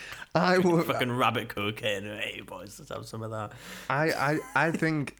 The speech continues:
Speaker 1: I think even if you like, even if you hate the first episode, just,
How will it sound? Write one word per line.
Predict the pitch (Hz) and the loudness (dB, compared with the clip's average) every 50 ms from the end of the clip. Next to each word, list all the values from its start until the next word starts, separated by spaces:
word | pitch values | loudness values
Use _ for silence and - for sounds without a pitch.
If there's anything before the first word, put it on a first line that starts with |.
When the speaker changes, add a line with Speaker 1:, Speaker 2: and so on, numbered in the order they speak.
| _ - | _ -4
Speaker 1:
I | 131 131 | -4 -2
think | - 165 165 175 147 139 | 0 0 0 0 0 0
even | 143 151 147 143 143 | 0 0 0 0 0
if | 135 135 - - | -2 -2 -2 -2
you | 131 120 | 0 2
like, | 117 113 113 110 110 - - - - _ _ - - 262 254 - 220 202 - - _ - | 2 2 2 0 -2 -4 -8 -16 -20 _ _ -14 -8 -6 -6 -6 -6 -8 -14 -16 _ 0
even | 139 151 147 175 | 0 2 2 2
if | 160 143 | 0 2
you | 170 160 | 2 2
hate | 139 147 151 160 151 - | 2 4 2 2 2 0
the | 127 | -2
first | - 135 123 120 117 - - 127 | 0 0 2 2 0 0 0 -2
episode, | 117 - 123 - - 113 107 104 107 107 - - _ _ _ _ _ _ _ _ - _ _ _ _ _ _ _ _ _ _ _ _ _ _ _ - | -2 -2 -4 -4 -2 -2 -2 -2 -4 -6 -8 -12 _ _ _ _ _ _ _ _ -20 _ _ _ _ _ _ _ _ _ _ _ _ _ _ _ -10
just, | - - - 135 - - - | -6 -2 -2 -2 -2 -2 -6